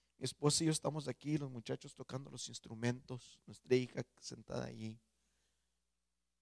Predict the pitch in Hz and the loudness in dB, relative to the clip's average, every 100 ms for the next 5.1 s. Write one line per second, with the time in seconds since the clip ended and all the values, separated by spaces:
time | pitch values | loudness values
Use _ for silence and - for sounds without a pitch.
0 | _ _ _ - - 113 120 127 131 139 | _ _ _ -20 -12 -6 -2 0 0 -4
1 | 127 - 127 - - - 120 - 107 - | -10 -10 -12 -10 -10 -2 -2 0 -2 -2
2 | 120 117 - 113 - 127 117 - _ _ | -4 -6 -2 -2 -2 -2 -2 -6 _ _
3 | _ _ _ _ _ _ _ _ _ _ | _ _ _ _ _ _ _ _ _ _
4 | _ - 101 98 101 110 123 - 113 - | _ -16 -6 -4 -2 -4 -2 -4 -4 -6